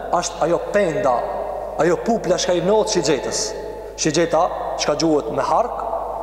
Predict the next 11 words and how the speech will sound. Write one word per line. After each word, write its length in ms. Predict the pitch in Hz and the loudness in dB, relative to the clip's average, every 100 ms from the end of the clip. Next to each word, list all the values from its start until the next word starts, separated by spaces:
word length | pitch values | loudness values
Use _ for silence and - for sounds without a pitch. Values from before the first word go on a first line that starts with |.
| - - - - | -8 -12 -14 -2
përpara 720 | 170 170 208 226 240 254 - | -2 2 4 6 4 4 2
i 40 | |
kanë 200 | 180 196 | 2 2
zbukuru 500 | 156 - 196 190 240 | 0 -2 0 2 2
duke 200 | 196 202 | 0 2
ia 100 | 196 | 4
vënë 240 | 190 214 196 | 4 2 0
një 60 | - | 2
pupull 260 | 185 143 | 0 0
për 140 | 127 131 | 0 -2
mas. 360 | - - - | -2 -2 -4